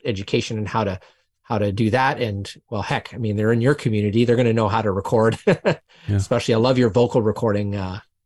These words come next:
Speaker 1: course that you, that you have put out sometimes. It's awesome. And so they're gonna be, be, basically be able to understand how to make those recordings work.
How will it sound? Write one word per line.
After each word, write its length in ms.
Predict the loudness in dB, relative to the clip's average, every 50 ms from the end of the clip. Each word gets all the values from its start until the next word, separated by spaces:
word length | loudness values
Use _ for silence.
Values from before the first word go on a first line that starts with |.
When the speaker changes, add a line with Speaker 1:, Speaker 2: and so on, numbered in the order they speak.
| _
Speaker 1:
course 400 | -8 -2 0 0 0 -2 -4 -8
that 260 | -12 -12 -10 -10 -8
you, 220 | -6 -6 -6 -6 -6
that 140 | -6 -6 -6
you 240 | -6 -6 -8 -10 -12 _ _ _ _ _
have 280 | -4 -2 -2 -2 -2 -2
put 120 | -2 0
out 160 | 0 -2 -2
sometimes. 460 | -4 -4 -4 -4 -6 -8 -8 -8 -8
It's 120 | -8 -6 -4
awesome. 380 | -2 -2 -2 -4 -6 -10 -12 -16 _ _ _ _ _ _ _ _ _ -2
And 160 | 0 2 2
so 180 | 2 4 4 4
they're 140 | 6 4 4
gonna 160 | 4 4 4
be, 220 | 4 4 4 4
be, 260 | 2 2 2 2 2 2
basically 600 | 0 0 0 0 0 -2 -2 -2 0 0 0 2
be 140 | 2 2 2
able 120 | 2 2
to 120 | 0 0 0
understand 680 | 0 0 0 0 -2 -2 0 0 2 2 0 -2 -4 -6 _ _ _ _ _ _ _ _
how 300 | _ -6 -2 2 2 4
to 60 | 4 4
make 220 | 4 2 2 2
those 200 | 2 0 0 0
recordings 520 | -4 -4 0 0 2 2 2 0 -2 -4
work. 300 | -4 -4 -4 -4 -6 -10